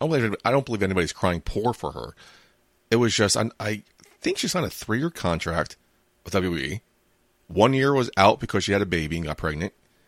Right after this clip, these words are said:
Usually they freeze contracts when you're out for certain things.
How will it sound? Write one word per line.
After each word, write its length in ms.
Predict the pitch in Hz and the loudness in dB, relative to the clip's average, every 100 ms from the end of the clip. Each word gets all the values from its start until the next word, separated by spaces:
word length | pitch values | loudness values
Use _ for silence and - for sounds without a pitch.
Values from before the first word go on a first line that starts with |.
| _ | _
Usually 280 | 92 117 117 | -6 -2 0
they 120 | 92 | -2
freeze 280 | - - 120 | -2 -4 -4
contracts 640 | - 85 76 76 76 - | -4 -6 -4 -2 -4 -4
when 80 | 78 | -6
you're 120 | 73 71 | -6 -6
out 120 | 76 | -8
for 120 | 80 | -8
certain 240 | - - | -8 -8
things. 340 | 76 76 90 | -8 -8 -8